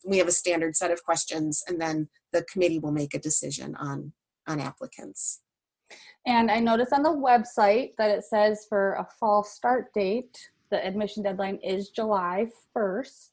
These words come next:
Speaker 1: Yes.
Speaker 2: Is that correct? Okay.
Speaker 1: Yes, it is. Um, it's, it's a tight deadline. So if you are interested, so that's the deadline for this year. Last year it was June fifteenth.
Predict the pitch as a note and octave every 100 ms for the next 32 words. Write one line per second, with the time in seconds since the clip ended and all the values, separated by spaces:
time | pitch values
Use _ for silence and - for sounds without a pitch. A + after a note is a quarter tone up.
0 | - F#3 F3+ D3 - - - F#3 - -
1 | G3+ A#3 - - F3 - G#3 G3 B3+ A#3
2 | G3 E3+ - - G3+ F#3+ F#3 G3 - G#3
3 | G#3+ G#3+ - A3+ A#3 - G#3 G3 G#3 A3+
4 | B3 - G#3 G3 G3+ G#3 G#3 G#3 G#3 G3+
5 | G#3 G#3+ A3 G#3+ G#3+ A#3 A3 - G#3+ G3+
6 | G#3+ A#3+ G#3+ A#3 A#3+ - - C4+ C#4 C#4
7 | C4+ B3+ A#3 G3+ G#3 G#3+ - A3+ A3+ G#3
8 | G3 G#3 A3 A#3+ A3+ A3 G3+ G#3 G#3 G3+
9 | G#3 - - G3+ G#3